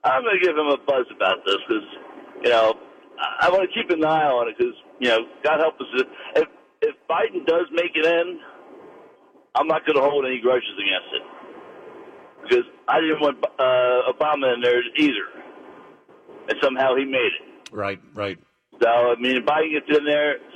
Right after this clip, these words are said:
Speaker 1: say la vie, God help us, and we'll, you know, we'll, we'll make, we'll still be around to talk about it, but we're not gonna be happy. But like I said, he, he's making an awful lot of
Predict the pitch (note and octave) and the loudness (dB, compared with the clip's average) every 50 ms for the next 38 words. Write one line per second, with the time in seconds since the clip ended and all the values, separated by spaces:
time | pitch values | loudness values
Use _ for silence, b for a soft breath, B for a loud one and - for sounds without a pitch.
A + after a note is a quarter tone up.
0 | - - C3+ C#3+ C#3+ C#3+ C#3 C#3 C#3+ C#3+ C#3+ C#3+ C#3+ D3 C#3 C3 - - - - | -2 2 2 2 2 2 2 0 0 0 0 -2 -6 -8 -10 -14 -18 -20 -20 -20
1 | - - - - - - C3+ C#3 C#3 C#3+ C#3+ C#3+ C#3 - D3 C#3+ C3+ - - A#2+ | -20 -20 -20 -8 -2 0 2 2 2 4 2 2 2 0 -2 -2 -2 -4 -8 -10
2 | A2+ A2+ A2+ A2+ A2+ A2+ A#2+ B2 - B2 B2 C3 B2+ - C#3 B2+ B2 A#2 A#2+ C3 | -8 -6 -4 -4 -2 -2 -4 -4 -2 2 2 2 2 2 2 2 2 2 2 0
3 | C3+ - - D#3 D#3 D#3 D#3+ F3 G3+ - - - - C#3+ F#3 A3 G#3 F#3+ - - | 0 -2 0 0 0 0 2 0 -2 -2 -2 -4 0 2 2 2 2 -2 -6 -6
4 | - - A3+ G#3+ G3+ F#3 - G3+ F#3+ F3 E3 F3+ F3+ D#3+ D3+ D3 C#3 C#3 D3 - | -2 0 0 0 0 -2 -2 0 0 2 2 2 2 2 0 0 -2 -4 -4 -2
5 | - F#3 F#3 - - - - A2+ G#2+ G#2+ G#2+ A#2 - - A2+ A2+ A2+ A2 - - | 0 -2 -2 -2 -4 -4 -2 0 2 2 2 0 0 0 0 0 0 0 -4 -8
6 | - _ _ _ _ _ _ _ _ _ - C3 C#3+ C#3+ B2+ C3 B2 A#2+ B2+ C#3+ | -20 _ _ _ _ _ _ _ _ _ 0 2 2 2 0 0 0 2 2 2
7 | A2 G#2 - - - - - - - - - - - - - - - - - - | 2 0 -4 -8 -16 -20 -20 -20 -20 -20 -20 -20 -20 -20 -20 -20 -20 -20 -20 -20
8 | - - - - - - _ _ _ - A2 A2+ A#2+ A#2+ A#2+ A2+ - C#3+ B2+ A2 | -20 -20 -20 -20 -20 -20 _ _ _ -2 0 2 2 4 2 2 2 0 0 0
9 | A#2+ C#3 D3 D3 C3+ C#3 D#3 C#3 - D3+ D3 C3+ B2+ C3+ C3+ C3 C3+ C#3+ D3+ C#3+ | 0 0 -2 -2 -2 -2 -4 -2 0 0 -2 0 0 0 2 2 4 2 2 0
10 | - C#3 C#3+ C#3+ C#3 C#3 C3 | 0 0 2 2 2 2 0